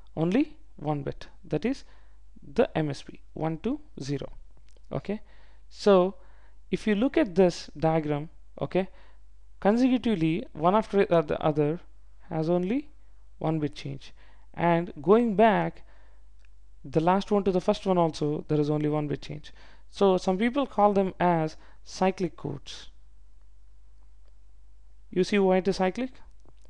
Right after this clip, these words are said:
Successively it's changing one by one, and from the last one to the first one also there is only one.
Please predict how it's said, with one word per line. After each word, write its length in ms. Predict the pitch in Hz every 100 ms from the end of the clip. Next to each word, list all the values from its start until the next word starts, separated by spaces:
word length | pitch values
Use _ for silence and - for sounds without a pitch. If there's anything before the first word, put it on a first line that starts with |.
| - - - - - -
Successively 640 | - 196 262 - 226 220
it's 400 | 185 - - -
changing 320 | - 190 185
one 180 | 175 175
by 100 | 180
one, 240 | 175 208 - - - - - -
and 400 | 170 170 170 185 - - - - - - - - -
from 280 | - 170
the 80 | 175
last 260 | 180 202 -
one 80 | 202
to 80 |
the 120 | 185 175
first 220 | 185 -
one 120 | 185
also 280 | 180 - 185
there 140 | 160
is 100 | 151
only 200 | 151 151
one. 200 | 147 143